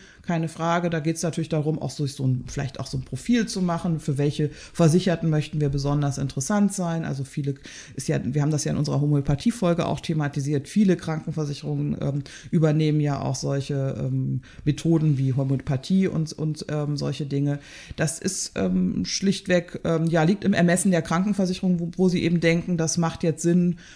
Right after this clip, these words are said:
um bestimmte Mitglieder oder um bes-, für bestimmte Mitglieder interessant zu sein.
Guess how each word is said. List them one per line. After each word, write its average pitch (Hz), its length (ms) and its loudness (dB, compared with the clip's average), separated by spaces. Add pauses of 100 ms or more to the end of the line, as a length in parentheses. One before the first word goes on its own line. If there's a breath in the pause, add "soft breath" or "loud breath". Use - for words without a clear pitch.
um 170 140 2
bestimmte 160 500 2
Mitglieder 156 540 0
oder 160 260 4
um 170 80 2
bes-, 165 140 -2
für 175 140 0
bestimmte 165 340 0
Mitglieder 160 360 2
interessant 143 440 -2
zu - 100 -10
sein. 139 320 -6